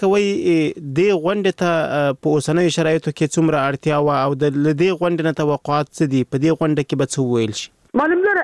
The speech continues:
Speaker 2: هغه ټولې ناخوالې چې په افغانستان کې روانې دي، هغه خودسریانې چې کېږي، هغه خودسرانه، اه، شکنجې چې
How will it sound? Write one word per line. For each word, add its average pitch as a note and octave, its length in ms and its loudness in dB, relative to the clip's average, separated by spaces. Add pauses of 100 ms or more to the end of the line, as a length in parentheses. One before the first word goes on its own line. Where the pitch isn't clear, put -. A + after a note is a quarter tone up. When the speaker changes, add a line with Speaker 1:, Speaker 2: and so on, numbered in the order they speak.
Speaker 2:
هغه B3+ 160 -2 (100)
ټولې D4 280 2 (420)
ناخوالې A3 460 -2
چې - 120 -16
په F#3 120 -2
افغانستان F#3 460 -4
کې G3+ 160 -4
روانې G3+ 400 2 (100)
دي، F#3+ 180 4
هغه D3+ 200 -2
خودسریانې F3+ 680 0
چې F#3 60 -2 (100)
کېږي، E3 360 2 (280)
هغه C#3 760 -2
خودسرانه، D#3 540 -2
اه، C#3+ 340 -2 (140)
شکنجې D3+ 540 0
چې D3+ 100 0